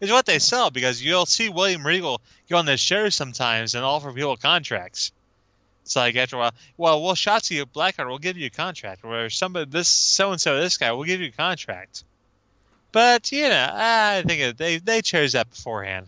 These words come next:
Speaker 1: I think. I don't know. It's a whole situation. It's a mess.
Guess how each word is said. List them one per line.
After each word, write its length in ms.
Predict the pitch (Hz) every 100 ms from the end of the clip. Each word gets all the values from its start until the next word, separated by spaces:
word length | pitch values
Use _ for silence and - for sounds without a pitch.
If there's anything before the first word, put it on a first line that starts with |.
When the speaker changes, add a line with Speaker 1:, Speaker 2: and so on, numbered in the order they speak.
| -
Speaker 1:
I 140 | 147 127
think. 340 | - 90 - _ _ -
I 180 | 143 139
don't 100 | 101
know. 160 | 87 87 _ _ _ _ _ _ _ -
It's 220 | 214 220
a 60 | 175
whole 160 | 156 135
situation. 720 | 135 113 110 98 95 104 98 -
It's 140 | 170
a 60 | 135
mess. 480 | 110 104 95 -